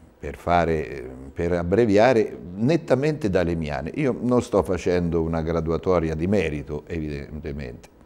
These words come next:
però, mm, quel carattere innovativo, vedremo poi, mm, gli effetti che produrrà, che ha Renzi in Umbria non si intravedono. Non si intravedono. La classe dirigente comunque è una classe dirigente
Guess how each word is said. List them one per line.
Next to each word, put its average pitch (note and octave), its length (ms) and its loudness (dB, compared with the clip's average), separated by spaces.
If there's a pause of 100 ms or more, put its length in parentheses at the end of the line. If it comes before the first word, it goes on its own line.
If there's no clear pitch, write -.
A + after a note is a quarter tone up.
(880)
però, F#3+ 540 6
mm, A#2+ 800 -2
quel D3 280 4
carattere D3 640 6
innovativo, B2+ 720 4
vedremo A#2 480 6
poi, A#2 520 6
mm, F2+ 520 -14
gli G2 140 -2
effetti G#2 420 0
che G#2 120 2
produrrà, A2 760 2
che B2+ 180 4
ha B2+ 180 8
Renzi C#3+ 720 0
in A#2+ 80 2
Umbria A#2+ 400 2
non F2+ 300 0
si D#2 140 -8
intravedono. - 680 -12 (560)
Non G2+ 180 -2
si D#2+ 120 -8
intravedono. - 680 -12
La G2 140 2
classe A#2+ 420 4
dirigente F2+ 920 0
comunque G#2+ 800 2
è F#2 120 -6
una F2 200 -4
classe E2+ 380 -2
dirigente D#2+ 760 -2